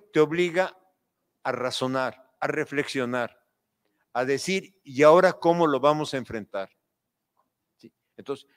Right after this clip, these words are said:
yo lo veo como un valor para el trabajo que vamos a realizar. Disculpen la emoción.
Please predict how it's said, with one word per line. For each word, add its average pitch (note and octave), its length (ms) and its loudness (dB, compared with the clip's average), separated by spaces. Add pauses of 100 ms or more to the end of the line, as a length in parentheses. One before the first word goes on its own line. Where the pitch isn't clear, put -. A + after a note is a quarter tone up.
yo F#3 160 -2
lo G3+ 120 -2
veo G3+ 200 -2
como F#3 240 -4
un F3+ 140 -2
valor D3+ 480 6 (600)
para A#2 200 2
el A2+ 80 -4
trabajo C3+ 480 -2
que B2 100 -6
vamos A#2+ 320 -6
a G#2 80 -6
realizar. F2+ 560 -12 (1800)
Disculpen B2 760 -8
la G2 100 -4
emoción. F2+ 460 -8